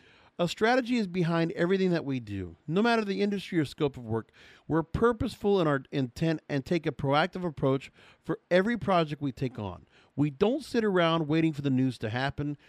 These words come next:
We look for opportunities to tell our clients' stories," end quote. Now, I am in cle-, complete agreement with being proactive and always staying ahead of the times,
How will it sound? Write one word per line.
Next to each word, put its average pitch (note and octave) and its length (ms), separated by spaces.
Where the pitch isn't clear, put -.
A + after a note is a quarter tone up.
We C3+ 100
look E3 160
for - 180
opportunities D#3 600
to - 80
tell D3+ 400
our A#2+ 140
clients' A#2+ 500
stories," F#2+ 600
end C3 200
quote. G#2+ 360
Now, D3+ 360
I G3+ 340
am F3 160
in E3 60
cle-, F3 400
complete D#3 380
agreement E3+ 260
with C3 120
being C#3 180
proactive A#2 580
and C#3 140
always D#3+ 320
staying E3+ 320
ahead D3 220
of C#3 80
the C#3 80
times, B2+ 440